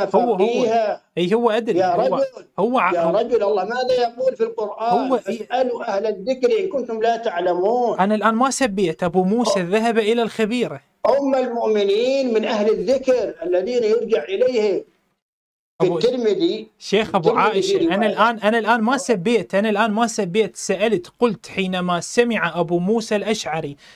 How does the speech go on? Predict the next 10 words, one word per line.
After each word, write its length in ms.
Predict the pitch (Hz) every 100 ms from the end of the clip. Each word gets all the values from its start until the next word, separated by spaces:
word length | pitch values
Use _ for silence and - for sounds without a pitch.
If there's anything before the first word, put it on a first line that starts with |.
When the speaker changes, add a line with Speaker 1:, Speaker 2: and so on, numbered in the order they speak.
| _ -
Speaker 1:
اختلاف 800 | 170 - 190 196 226 185 - _ _ _ _ 180
الري-، 560 | 175 170 170 175 175 - -
ال-، 540 | 180 175 175 170 165 170
الرجال 1040 | 165 160 165 170 175 151 202 226 175 139 - _ _ -
من 120 | 170
المهاجرين 760 | 170 175 165 170 156 170 214 220
والأنصار 840 | 214 190 185 175 - 208 175 - _ -
فيما 440 | _ 208 214 196 180
يوجب 480 | 175 240 196 233
الغسل، 640 | 233 208 214 214 208 190